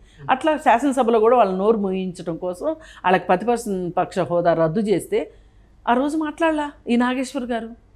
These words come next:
ఏం, మ్, జగన్మోహన్ రెడ్డి లాంటి వాడు కాదా బట్టి విక్రమార్క? లేదు అనుకుంటే చ-, ఆయనకి పక్కన వెనకమాల రెడ్డి అని ఉంది కాబట్టి,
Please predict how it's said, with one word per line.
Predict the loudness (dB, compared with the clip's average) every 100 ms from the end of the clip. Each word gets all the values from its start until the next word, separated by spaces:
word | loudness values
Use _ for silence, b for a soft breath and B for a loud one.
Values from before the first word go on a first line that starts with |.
| _ _ -20 _ 0
ఏం, | 2 2 b b b -10
మ్, | -6 -4 -4 -4 -6 -8 -10 -12 -18 -20 -20 -20 -20 -20 -20 -20 -20 -6
జగన్మోహన్ | 2 4 4 4 4 4
రెడ్డి | 4 4
లాంటి | 4 2
వాడు | 0 2
కాదా | 0 -4 -8 -8 -2
బట్టి | 0 0
విక్రమార్క? | -4 -4 -4 -6 -10 -14 -16 _ _ _ _ _ _ _
లేదు | 4 4 4
అనుకుంటే | 2 2 0 0
చ-, | 2 4 4 2 2 2 2 0
ఆయనకి | 2 2 2
పక్కన | 0 2 2
వెనకమాల | 2 2 2 6 6
రెడ్డి | 6 6 6 4
అని | 4
ఉంది | 4 4
కాబట్టి, | 4 4 2 0 -4